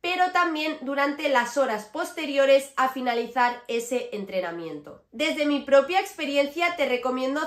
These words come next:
cien por cien combinar distintos tipos de cardio, realizar el cardio lis, lo que sería el nit,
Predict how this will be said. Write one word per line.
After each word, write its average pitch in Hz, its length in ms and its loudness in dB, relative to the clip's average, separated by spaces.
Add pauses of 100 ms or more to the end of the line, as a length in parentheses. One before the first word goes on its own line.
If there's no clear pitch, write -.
cien 277 240 -2
por 349 220 -4
cien 294 260 0
combinar 254 600 0
distintos 262 560 -2
tipos 294 320 -2
de 226 160 -4
cardio, 170 560 -6
realizar 202 680 -2
el 170 160 -14
cardio 185 400 -6
lis, 359 440 -2
lo 185 180 -6
que 180 80 -8
sería 180 560 -6
el 185 260 -6
nit, 349 300 -6